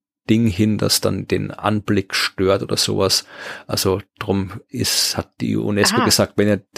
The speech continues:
Speaker 1: dieses Hochhaus da reinbaut, dann ist es nicht mehr die historische Innenstadt von Wien, dann ist es schier und dann <laughs> nehmen wir's nicht mehr. Also das ist auch eine Gefahr, ist eine andere Gefahr, äh, die in
Speaker 2: Ja.
Speaker 1: Afrika, die Städten sind tatsächlich alle eher,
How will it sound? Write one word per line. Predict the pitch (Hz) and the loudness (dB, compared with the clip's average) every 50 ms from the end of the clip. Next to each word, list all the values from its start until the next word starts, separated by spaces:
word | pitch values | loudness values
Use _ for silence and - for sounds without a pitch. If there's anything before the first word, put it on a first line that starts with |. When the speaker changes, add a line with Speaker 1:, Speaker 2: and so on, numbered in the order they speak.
| - 110 | -8 -2
Speaker 1:
dieses | 104 104 98 - - | 0 0 2 2 2
Hochhaus | - 113 - - 101 98 - - | 0 2 4 4 2 2 2 2
da | 110 | 2
reinbaut, | 92 95 90 101 104 95 101 95 - - | 2 2 0 0 2 2 2 2 2 0
dann | 101 | -2
ist | - - 123 104 | -2 -4 -4 -4
es | 104 90 | -2 -2
nicht | 104 101 104 | -4 -4 -2
mehr | 107 | -2
die | 104 107 104 101 | 0 0 0 0
historische | 95 95 - - - 101 101 104 101 107 | 0 -2 -4 -4 -4 -4 -4 -4 -4 -4
Innenstadt | 107 107 104 - - - | -6 -8 -8 -10 -8 -8
von | - 101 90 | -8 -6 -2
Wien, | 98 110 123 127 110 | 0 2 2 2 0
dann | - 107 | -4 -8
ist | 104 95 | -8 -8
es | 95 90 | -6 -6
schier | - - - - 131 135 127 - - - - _ | -4 -2 0 2 2 2 2 -2 -8 -16 -20 _
und | - - - - | -16 -10 -2 0
dann | 101 95 90 - - _ _ - | 0 0 0 -2 -10 _ _ -14
<laughs> | - - - - - | -14 -14 -12 -8 -2
nehmen | - 110 117 117 113 | 2 4 4 4 4
wir's | - - | 2 2
nicht | 113 101 - 104 | 0 0 0 -2
mehr. | 98 87 - - - - 139 - | -4 -6 -6 -8 -8 -8 -4 -2
Also | - 127 131 | 0 0 2
das | 120 113 117 | 2 2 4
ist | 120 | 4
auch | 123 120 | 4 4
eine | 131 139 | 4 2
Gefahr, | 120 123 - - 101 104 113 117 | 2 2 2 2 2 4 4 4
ist | 110 - | 2 2
eine | 110 92 | 0 0
andere | 107 123 127 117 95 90 | 2 2 2 0 -2 -2
Gefahr, | - 90 - - 95 120 - - - - - - - - - - - | -4 -4 0 2 2 2 2 0 -6 -14 -14 -12 -12 -12 -10 -4 0
äh, | 107 101 | 0 0
die | - - 107 | 2 0 0
in | 107 | 0
Speaker 2:
Ja. | 107 - | 0 0
Speaker 1:
Afrika, | 104 113 196 185 156 123 - - 113 110 | -2 0 2 2 0 2 2 2 2 2
die | 104 - - 113 110 - | 0 0 -2 -2 -2 -2
Städten | - - - 110 101 - - 107 | -2 0 0 0 0 -2 -4 -4
sind | - - 117 107 - | -2 -2 -2 -2 -2
tatsächlich | - 104 - - 104 101 107 - - | -4 -2 0 0 0 0 -2 -4 -2
alle | - 98 101 101 | 0 2 2 2
eher, | - - 101 98 98 98 - | 2 2 2 2 2 2 0